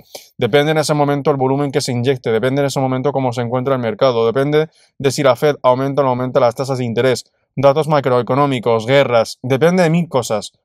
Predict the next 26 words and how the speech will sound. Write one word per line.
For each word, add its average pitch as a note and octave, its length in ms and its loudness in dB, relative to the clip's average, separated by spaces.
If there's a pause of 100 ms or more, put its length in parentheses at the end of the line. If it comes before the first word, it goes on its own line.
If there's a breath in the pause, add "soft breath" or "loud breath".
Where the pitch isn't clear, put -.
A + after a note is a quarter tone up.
pandemias. B2+ 580 0 (460 soft breath)
Entonces C#3 460 0
creo D#3+ 320 4
que B2 260 0
ahora C#3+ 240 4
mismo D3+ 300 0
predecir B2+ 340 -2
un C#3 120 0
precio B2+ 520 0
que C#3 80 -4
va B2+ 100 6
a B2 40 6
ocurrir C3 400 -4
de A2+ 80 2
aquí A2 140 -2
a - 20 0
doce C3 240 0
meses, C3 320 -4
por C3 140 0
ejemplo, C3+ 500 -2 (340 soft breath)
es, C3 500 0
eh, A2+ 440 -2
algo C3 220 2
inviable A#2+ 440 2
porque G#2 300 -2
hay, A2 200 2